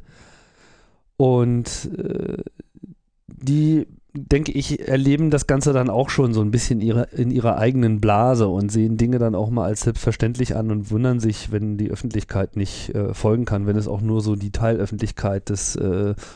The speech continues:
wohlinformierten Netzes, äh, die Twitterianer oder andere selbsternannten Eliten, äh,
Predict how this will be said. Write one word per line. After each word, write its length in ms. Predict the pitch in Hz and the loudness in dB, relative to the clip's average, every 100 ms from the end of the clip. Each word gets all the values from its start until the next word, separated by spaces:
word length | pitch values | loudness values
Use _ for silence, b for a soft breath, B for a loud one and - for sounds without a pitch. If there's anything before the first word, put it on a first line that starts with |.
| B | B
wohlinformierten 840 | 110 127 120 120 107 110 - 107 | 2 2 2 0 2 0 0 2
Netzes, 640 | 107 - 117 104 - - 110 | 2 2 0 0 -2 -2 0
äh, 240 | 101 107 | 2 0
die 140 | 107 | -2
Twitterianer 960 | 104 113 - 117 107 98 110 113 104 98 | -2 -2 2 2 4 2 2 4 2 2
oder 320 | 110 101 98 - B B B B B B B | 0 0 -2 -6 B B B B B B B
andere 280 | - 107 120 | -4 0 2
selbsternannten 800 | 113 104 - 117 104 107 107 110 | 2 0 0 -2 -2 -2 -2 -2
Eliten, 640 | 104 101 107 - 95 95 - | -2 -2 -2 -2 -2 -2 -6
äh, 280 | - - | -6 -6